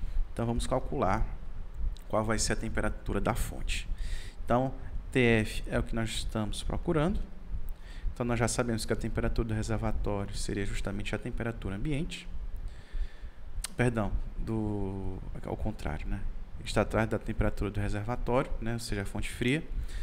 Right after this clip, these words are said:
sabendo que a fonte quente, que é a, a, a fonte de calor propriamente dito, é justamente a temperatura ambiente, duzentos e noventa e oito Kelvin. E aí, o que é que vai acontecer?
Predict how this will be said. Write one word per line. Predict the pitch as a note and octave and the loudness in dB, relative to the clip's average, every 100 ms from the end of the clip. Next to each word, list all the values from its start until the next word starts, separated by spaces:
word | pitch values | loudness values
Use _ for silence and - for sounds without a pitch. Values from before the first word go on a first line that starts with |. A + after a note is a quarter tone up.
| - | -2
sabendo | - C#3+ C3 C3 C3 | 4 4 6 2 2
que | C3 | 2
a | |
fonte | A#2 - A2+ - | 2 0 -2 -2
quente, | - D#3+ - - - - - - | 4 4 2 -4 -6 -8 -8 -6
que | - A#2 | -2 0
é | |
a, | G#2 - - | 0 -2 0
a, | F#2 F2 F2+ F2+ D#2 E2 E2+ | 0 0 0 2 2 2 0
a | |
fonte | - - A2 - | -2 0 -2 -2
de | - | -2
calor | - F2+ A#2 A#2 | 0 2 4 4
propriamente | - - F#2+ F#2+ - | 2 0 -2 -2 -2
dito, | G2 - - - - - - - - | 2 4 2 2 2 4 0 2 2
é | - G#2+ | 2 0
justamente | A2+ - A#2 A2+ A2+ A2+ | -2 -2 -2 -2 0 0
a | |
temperatura | B2 A#2+ A#2+ A#2 A2+ A2+ | 0 -2 -2 -2 0 0
ambiente, | A2+ A#2 - | 0 0 0
duzentos | - G#2 | -2 -2
e | G#2 | 0
noventa | A2 - F2 | 0 0 -2
e | |
oito | F2 F2+ - - - | 0 0 -2 -6 -8
Kelvin. | - - - - - | -8 -6 -6 -6 0
E | D3 | 2
aí, | C#3+ | 2
o | |
que | C#3 | 0
é | |
que | C3+ | -2
vai | B2 | 0
acontecer? | A2 A2+ A2 - E3 | 0 0 -2 -2 0